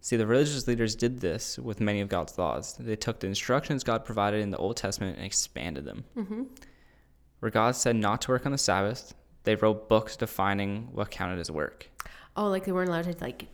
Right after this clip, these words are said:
Speaker 2: take their oxen out and, like,
Speaker 1: Mm-hmm.
Speaker 2: they baked and cooked the day before and, like,
Speaker 1: Exactly.
Speaker 2: yeah, yeah, yep, I get
Speaker 1: They
Speaker 2: it.
Speaker 1: created new and more strict rules and tried to force the people of Israel to follow them. God created the Old Testament laws as a way for people to connect with him.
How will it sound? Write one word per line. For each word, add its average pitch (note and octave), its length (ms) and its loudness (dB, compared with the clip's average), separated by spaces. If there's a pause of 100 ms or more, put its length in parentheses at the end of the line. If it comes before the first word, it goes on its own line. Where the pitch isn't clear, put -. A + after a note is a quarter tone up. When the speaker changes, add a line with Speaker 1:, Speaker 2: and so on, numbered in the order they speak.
(120)
Speaker 2:
take - 220 -12
their - 240 -6
oxen F#3 480 -4
out D3+ 500 -4
and, E3+ 180 0
like, B3 100 4
Speaker 1:
Mm-hmm. A#3 140 4
Speaker 2:
they E3+ 120 2
baked F#3 580 -2
and D#3 140 -4
cooked C4 420 -6
the G3+ 100 -4
day E3+ 200 -2
before E3 560 -2
and, D#2+ 120 -2
like, A2+ 80 0
Speaker 1:
Exactly. G2+ 460 4
Speaker 2:
yeah, D3+ 400 -4
yeah, D#3 40 -6 (200)
yep, - 320 -10
I G3+ 60 -10
get F#3+ 80 -10
Speaker 1:
They A#2 100 6
Speaker 2:
it. D#3+ 100 0
Speaker 1:
created A#2 260 4
new A2+ 320 4
and A2+ 100 4
more G#2+ 200 2
strict - 300 -6
rules B2+ 420 4
and - 100 -4
tried G#2+ 160 -2
to A2 60 -8
force C3 480 0
the A2+ 80 -2
people G2+ 300 -4
of F#2+ 60 -2
Israel F2+ 300 -2
to - 60 -10
follow G2+ 300 -2
them. - 160 -12 (560)
God A#2 240 2
created C#3+ 220 0
the - 80 -2
Old A#2 180 2
Testament B2 320 -4
laws G#2+ 320 2
as A2 140 -8
a A2 40 -8
way G#2+ 220 -2
for A#2+ 120 -8
people A#2 260 -6
to - 120 -12
connect G2 320 -6
with - 160 -10
him. B2+ 220 -10